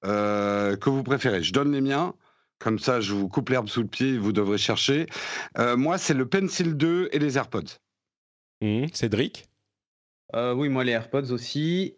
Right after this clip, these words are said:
Speaker 3: Et, euh, le dernier Mac, le dernier, euh, iPad Pro.
Speaker 2: Ok. Moi, je dirais, euh, je vais remonter un petit peu plus loin. Euh, je vais dire les earpods.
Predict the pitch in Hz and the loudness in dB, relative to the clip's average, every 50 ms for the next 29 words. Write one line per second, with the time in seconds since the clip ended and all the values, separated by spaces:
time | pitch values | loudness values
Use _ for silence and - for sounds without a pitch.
0 | _ - 127 127 123 123 123 123 120 120 120 120 120 120 120 117 117 117 117 117 | _ 0 2 2 4 2 2 2 2 2 2 2 2 2 2 2 2 2 2 2
1 | 117 117 117 113 - - - - - - - - _ _ _ _ _ _ _ _ | 0 0 -2 -4 -6 -8 -10 -12 -14 -16 -18 -20 _ _ _ _ _ _ _ _
2 | _ _ _ _ _ _ _ _ 117 123 127 123 139 139 139 143 143 135 120 117 | _ _ _ _ _ _ _ _ 0 0 2 2 2 2 2 0 0 0 -2 -2
3 | 123 - - - 113 113 117 117 117 113 120 120 120 120 123 123 123 123 120 117 | -6 -8 -6 -2 -2 0 0 0 0 0 0 0 0 0 0 0 0 0 0 0
4 | 117 117 113 117 113 110 110 107 104 104 101 101 98 98 98 101 104 104 104 104 | 0 2 2 2 2 2 2 0 0 0 0 0 0 0 0 0 0 0 2 2
5 | - - 110 117 113 - 113 107 - - - 95 - - - _ _ _ _ _ | 2 2 2 2 2 2 0 0 -2 -4 -6 -6 -6 -8 -14 _ _ _ _ _
6 | _ _ _ _ _ _ - - - - - - - 107 104 - 143 139 - - | _ _ _ _ _ _ -2 -2 -2 -2 -6 -4 -2 -2 2 2 2 0 0 -4
7 | _ - - - - - - - 165 202 190 - 156 156 170 139 160 175 190 196 | _ -18 -12 -10 -10 -4 0 2 2 2 2 2 0 2 2 4 2 2 2 2
8 | 185 - - 147 139 139 131 127 127 127 131 131 - 120 104 127 131 120 117 139 | 0 0 2 2 2 4 4 4 2 2 0 0 -2 0 2 4 4 4 2 2
9 | 147 147 - - 156 127 107 - - 185 - 240 226 - 196 160 135 113 113 120 | 0 0 0 2 2 2 0 -2 -2 0 0 -2 0 0 0 0 2 2 2 0
10 | 143 180 - - - - - - - 131 117 113 110 107 107 107 104 101 101 98 | 0 -2 -6 -12 -18 -18 -14 -4 0 2 2 2 2 2 0 0 0 0 0 -2
11 | 98 98 95 - _ - - _ _ _ - 131 113 101 117 123 120 110 123 156 | -2 -4 -6 -10 _ -20 -20 _ _ _ -4 -2 0 2 2 2 2 2 0 0
12 | 175 151 127 120 123 - 185 208 - - - 123 98 82 76 71 - - | 2 2 0 0 0 0 -2 -2 -2 -2 -2 -2 -2 -2 -4 -8 -10 -10